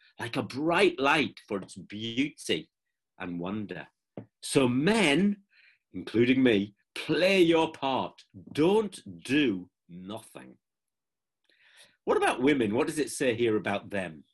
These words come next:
Verses nine to twelve. "I also want the women to dress modestly, with decency and propriety,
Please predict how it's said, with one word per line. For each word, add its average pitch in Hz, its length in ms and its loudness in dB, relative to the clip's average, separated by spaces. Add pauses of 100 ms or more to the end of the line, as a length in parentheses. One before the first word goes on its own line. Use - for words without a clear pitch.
(220)
Verses 139 400 -4
nine 127 300 -2
to 113 100 -8
twelve. 92 480 -4 (580)
"I 139 140 4
also 208 400 6
want 139 320 4
the 127 100 4
women 175 460 2
to 139 140 -6
dress 120 340 -2
modestly, 107 720 -6 (300)
with 254 320 0
decency 214 680 0
and 170 180 0
propriety, 117 880 0